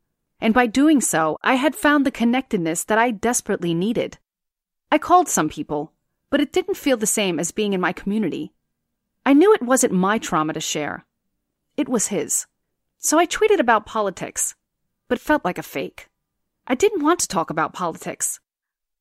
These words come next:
I wanted to be consoled. And I realized that is what I'd been coming to Twitter for.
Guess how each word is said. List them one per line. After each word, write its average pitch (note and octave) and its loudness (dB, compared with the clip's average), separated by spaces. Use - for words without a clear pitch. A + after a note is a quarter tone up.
I C4+ 2
wanted G4+ 0
to D4+ -2
be C#4+ 2
consoled. A#3+ -2
And C4+ 4
I D#4+ 6
realized E4 4
that C#4+ 0
is G3+ -2
what A3 0
I'd G#3+ 0
been A3 0
coming A#3+ 0
to - -10
Twitter - 0
for. D#3+ -8